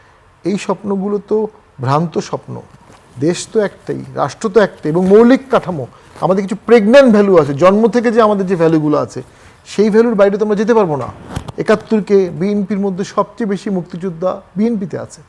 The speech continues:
আওয়ামী লীগের আমলেও আমরা একবার হিসাব করে দেখেছিলাম যে সবচেয়ে বেশি মুক্তিযোদ্ধা বিএনপির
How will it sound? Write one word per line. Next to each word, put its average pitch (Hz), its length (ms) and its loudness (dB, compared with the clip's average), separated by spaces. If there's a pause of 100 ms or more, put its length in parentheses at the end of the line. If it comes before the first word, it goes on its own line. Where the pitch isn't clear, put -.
(580)
আওয়ামী 151 240 -2
লীগের 190 200 0
আমলেও 196 420 -2
আমরা 165 180 -4
একবার 156 160 -2
হিসাব 135 240 -4
করে 180 120 -2
দেখেছিলাম 127 500 -8 (520)
যে 143 80 -4
সবচেয়ে - 480 -2
বেশি 220 200 -2
মুক্তিযোদ্ধা 202 480 0
বিএনপির 185 420 0